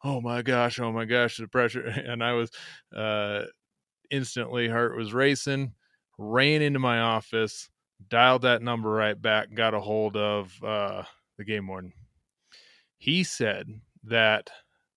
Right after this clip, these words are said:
I was next on the list. I had not drawn in the regular draw. This was early, no, mid-August is when I'm getting this call. So he said,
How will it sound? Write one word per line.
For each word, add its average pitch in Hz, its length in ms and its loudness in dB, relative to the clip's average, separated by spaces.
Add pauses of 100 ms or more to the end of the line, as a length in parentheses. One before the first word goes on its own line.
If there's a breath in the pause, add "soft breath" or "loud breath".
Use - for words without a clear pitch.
(760)
I 123 160 6
was 139 260 0
next 127 460 -4
on 127 140 -4
the 113 100 -2
list. 110 540 -2
I 101 80 -8
had 113 160 -4
not 123 420 -2
drawn 113 960 0
in 110 160 -8
the 104 80 -8
regular 104 380 -4
draw. 101 400 -6 (420 loud breath)
This 131 420 -4
was 113 640 2 (680)
early, 120 600 -4
no, 113 140 -4
mid-August 117 840 -2 (260)
is 110 140 -12
when 110 140 -6
I'm 101 140 -6
getting 107 240 -4
this 98 140 -16
call. 104 300 -6 (2250 loud breath)
So 123 340 2
he 165 220 -2
said, 107 480 -2